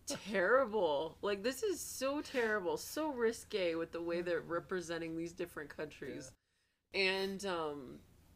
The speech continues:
Speaker 1: you know, so that was just super frustrating. But, and
Speaker 2: Well
Speaker 1: then they go to the color room. It's literally all the women. I was like, "Oh, this is where they put the females."
Speaker 2: <laughs>
Speaker 1: Like,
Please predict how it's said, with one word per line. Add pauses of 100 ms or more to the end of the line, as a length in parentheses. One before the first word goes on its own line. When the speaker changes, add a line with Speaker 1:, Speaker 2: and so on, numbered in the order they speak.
(440)
Speaker 1:
you
know,
so
that
was
just
super
frustrating. (480)
But, (1040)
and
Speaker 2:
Well
Speaker 1:
then
they
go
to
the
color
room.
It's
literally
all
the
women.
I
was
like,
"Oh,
this
is
where
they
put
the
females."
Speaker 2:
<laughs>
Speaker 1:
Like,